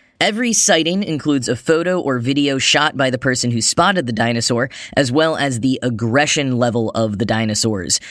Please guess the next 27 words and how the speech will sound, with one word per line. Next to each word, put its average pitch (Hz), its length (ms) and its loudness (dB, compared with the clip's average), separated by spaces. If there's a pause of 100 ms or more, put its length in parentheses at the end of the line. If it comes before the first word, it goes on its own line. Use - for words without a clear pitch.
(140)
You 135 100 2
can 139 120 0
also 131 240 2
access 127 380 0
a 123 120 0
field 180 400 -2
guide 147 280 2
with 143 140 -2
more 185 200 2
information 156 500 0
about 131 200 2
each 117 240 0
species 175 600 -2
and 196 100 2
instructions 175 640 0
on 131 220 0
what 123 240 0
to 185 240 0
do 147 280 2
or 120 220 0
not 139 340 0
to 131 100 -2
do 113 300 0
if 104 220 -4
you 110 120 2
encounter 127 420 -2
them. 98 280 -4